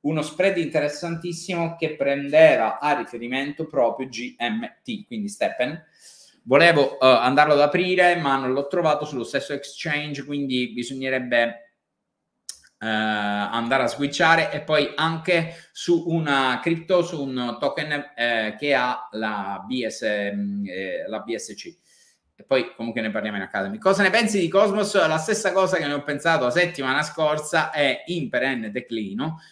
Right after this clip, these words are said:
Anche Atom, perché ti faccio vedere il suo, eh, eh, trend, anche lui è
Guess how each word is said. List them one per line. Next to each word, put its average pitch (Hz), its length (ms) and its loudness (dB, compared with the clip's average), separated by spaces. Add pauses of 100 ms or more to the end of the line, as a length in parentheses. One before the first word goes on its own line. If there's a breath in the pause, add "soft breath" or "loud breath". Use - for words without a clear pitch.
(320 loud breath)
Anche 143 520 -2
Atom, 135 920 -2
perché 120 280 -12
ti 113 160 -12
faccio 123 400 -8
vedere 107 640 -2 (640 soft breath)
il 139 300 0
suo, 120 760 0 (1200)
eh, 98 1040 -4
eh, 98 640 -6
trend, 123 800 2
anche 123 320 -2
lui 110 480 -2
è 110 320 -2